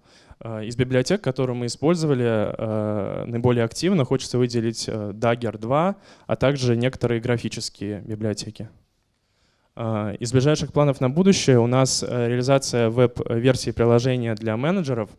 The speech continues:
а также создание, э, лендинга, то есть сайта-визитки.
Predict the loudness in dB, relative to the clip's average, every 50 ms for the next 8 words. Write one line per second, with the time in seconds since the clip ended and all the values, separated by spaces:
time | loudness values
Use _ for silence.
0 | _ -20 -20 -20 _ -4 -4 2 6 6 6 6 4 2 0 0 2 -2 -2 -2
1 | 0 -2 0 0 0 0 0 0 0 0 -2 -2 -2 -2 -2 -2 0 0 0 2
2 | 4 4 4 4 4 2 0 0 -2 -4 -4 -4 -4 -2 -2 -2 -2 0 -2 -4
3 | -4 -4 -6 -6 -6 -8 -10 -10